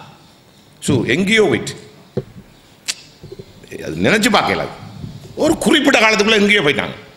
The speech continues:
யோசிச்சு பாருங்க, என்ன காரணம்? வெளிநாட்டு முதலீடுகளை உள்ள கொண்டு வராங்க உள்ளுக்குள்ள.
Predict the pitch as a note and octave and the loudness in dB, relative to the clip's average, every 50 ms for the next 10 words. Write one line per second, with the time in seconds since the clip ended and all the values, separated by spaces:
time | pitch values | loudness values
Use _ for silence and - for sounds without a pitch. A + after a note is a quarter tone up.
0 | - - - - - - - - - - - - - - - - - - - - | -20 -20 -20 -20 -20 -20 -20 -20 -20 -20 -20 -20 -20 -20 -20 -20 -20 -20 -20 -20
1 | - - - - D3 D#3+ D#3+ D#3+ D#3 D3 D3+ C3 A2+ - - - - - - - | -20 -20 -6 -4 -2 -2 0 0 0 0 0 -4 -6 -10 -14 -18 -20 -20 -20 -20
2 | - - - - - - - - - - - D3 G3+ A3+ F3 D#3+ D#3+ B2+ G#2+ - | -20 -20 -20 -20 -20 -20 -20 -20 -10 -4 -2 0 2 2 2 2 0 -2 -4 -6
3 | - - - - - - - - - - - - - - B2+ D#3 F#3+ A3 A3+ A3+ | -10 -14 -16 -18 -18 -18 -20 -20 -20 -14 -12 -10 -2 0 2 2 4 4 4 4
4 | A3+ A#3 A3 - A#3 G#3 F3+ F3 F3 A3 A3+ A3+ A3+ A3 A#3 G3+ A3 A#3 C4 E4+ | 2 2 2 0 2 2 2 2 2 2 2 4 2 2 2 2 2 2 2 2
5 | E4+ - - - - - - - - - _ - _ - - - - _ - C#4 | 0 -2 -6 -12 -18 -20 -20 -20 -20 -20 _ -20 _ -20 -20 -20 -20 _ -16 -12
6 | D#4 F#4+ G#4 G#4+ F#4+ - - A3+ A3 G#3+ G3+ D#3+ D3 C3+ C3+ C#3 C#3+ A2 G#2+ F2+ | -8 -4 0 0 0 2 2 2 4 4 4 2 2 0 0 -2 -2 -2 -4 -6